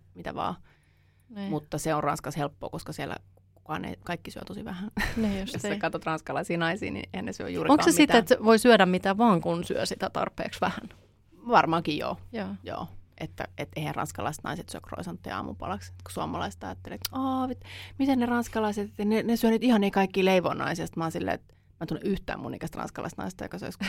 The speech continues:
Speaker 2: <laughs>
Speaker 1: ehkä kerran viikossa.
Speaker 2: Eikö sä ajattele, että kun ne painaa korkokengät jalassa
Speaker 1: Joo.
Speaker 2: niin kuin
Speaker 1: Joo.
Speaker 2: kaksikymmentäneljä H ja aina tosi shikin näköisenä,
Speaker 1: Niin.
Speaker 2: niin että siihen menee niin paljon energiaa, että voi vetää
Speaker 1: <laughs>
Speaker 2: sen croiss-,
Speaker 1: Niin.
Speaker 2: croissantin,
Speaker 1: Et niin.
Speaker 2: koska mulla
Speaker 1: Niin.
Speaker 2: ainakin menisi,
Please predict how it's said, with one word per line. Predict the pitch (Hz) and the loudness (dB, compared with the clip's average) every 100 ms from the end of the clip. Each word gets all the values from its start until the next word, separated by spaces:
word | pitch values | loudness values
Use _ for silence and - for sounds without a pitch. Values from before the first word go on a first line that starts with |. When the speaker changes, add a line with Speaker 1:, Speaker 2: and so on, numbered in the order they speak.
| 202 | -4
Speaker 2:
<laughs> | 196 | -2
Speaker 1:
ehkä | 185 190 | 2 2
kerran | 185 202 165 | 6 8 6
viikossa. | - - 185 - - - | 2 -4 -6 -8 -10 4
Speaker 2:
Eikö | 220 226 | 6 8
sä | 214 | 6
ajattele, | - 180 | 6 2
että | - | 2
kun | |
ne | 190 | 0
painaa | 202 190 185 | 4 6 6
korkokengät | 180 190 175 170 175 185 - | 4 4 4 0 -2 -4 -2
jalassa | 185 175 165 175 | 2 2 2 2
Speaker 1:
Joo. | 175 | -2
Speaker 2:
niin | 180 175 | -2 -4
kuin | - - - | 0 0 2
Speaker 1:
Joo. | |
Speaker 2:
kaksikymmentäneljä | 180 180 - 185 180 180 180 | 0 0 -2 0 2 2 0
H | 196 185 180 | 2 2 2
ja | 190 | 2
aina | 180 180 170 | 4 2 0
tosi | - 208 - - _ _ _ - | -2 -2 -4 -8 _ _ _ -4
shikin | 202 196 180 175 - | -4 -2 -4 -4 -2
näköisenä, | 190 190 185 185 | -2 0 0 2
Speaker 1:
Niin. | 175 170 | 2 2
Speaker 2:
niin | 170 170 170 | -2 -4 -4
että | 180 | -2
siihen | - 180 - | 2 2 0
menee | - | -4
niin | - 175 | -4 -4
paljon | - 175 | -4 -2
energiaa, | 160 - - - | -2 -4 -4 -6
että | - | 2
voi | 294 | 4
vetää | 190 190 185 240 | 4 6 6 6
Speaker 1:
<laughs> | 214 | 8
Speaker 2:
sen | 247 | 10
croiss-, | 214 254 208 196 - | 10 12 12 10 6
Speaker 1:
Niin. | - - | -2 2
Speaker 2:
croissantin, | 208 202 202 196 | 8 8 8 6
Speaker 1:
Et | 190 | 8
niin. | 185 | 6
Speaker 2:
koska | 196 - | 6 8
mulla | 214 208 | 10 12
Speaker 1:
Niin. | 208 | 12
Speaker 2:
ainakin | 196 180 170 | 10 4 0
menisi, | 180 175 185 - | 4 4 2 -2